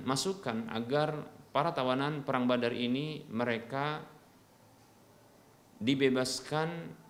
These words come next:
dengan bersyarat. Yang pertama adalah dibebaskan, ya, bila tidak beriman, ya, dibebaskan dengan syarat menebus tebusan. Bila mereka tidak mampu menebus, mereka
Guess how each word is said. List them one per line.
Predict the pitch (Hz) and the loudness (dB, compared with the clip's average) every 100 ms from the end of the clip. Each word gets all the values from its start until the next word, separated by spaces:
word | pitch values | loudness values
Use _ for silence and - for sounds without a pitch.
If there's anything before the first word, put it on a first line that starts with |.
| - | -16
dengan | - 120 135 143 | 0 2 2 2
bersyarat. | 120 110 139 139 - - - - - - | 2 0 0 -2 -4 -10 -20 -20 -20 -2
Yang | 120 123 | 0 2
pertama | 123 123 131 151 123 | 0 0 2 2 2
adalah | 123 117 117 139 151 - | 2 2 2 -2 -4 -8
dibebaskan, | 110 127 127 117 113 - - 156 190 214 - - - - | -2 2 2 2 0 -2 0 0 0 -6 -10 -20 -20 -10
ya, | 107 | -2
bila | 107 113 | 2 2
tidak | 113 135 117 | 2 0 0
beriman, | 117 104 113 113 185 220 - - - | 0 0 2 2 2 -2 -8 -20 -10
ya, | 101 110 156 - - - | -4 -4 -4 -12 -16 0
dibebaskan | 123 120 110 107 - 139 196 247 - - - - - - - - - | 4 6 4 2 2 0 0 -2 -12 -20 -20 -20 -20 -20 -20 -14 2
dengan | 123 135 127 | 4 4 2
syarat | - 131 165 165 - | 0 0 0 -2 0
menebus | 120 160 175 185 - - - | 2 2 2 2 0 -6 -4
tebusan. | 120 131 135 110 98 - - - - - - - - - - - - - - - - | -2 0 0 -2 -4 -12 -20 -20 -20 -20 -20 -20 -20 -20 -20 -20 -20 -20 -20 -20 -6
Bila | 104 123 | 2 4
mereka | 131 165 160 | 4 2 0
tidak | 147 147 151 | 0 0 0
mampu | 143 143 147 | 0 0 0
menebus, | 143 156 156 190 185 | 2 0 0 -2 -2
mereka | 113 123 120 147 147 | -2 -2 0 0 -2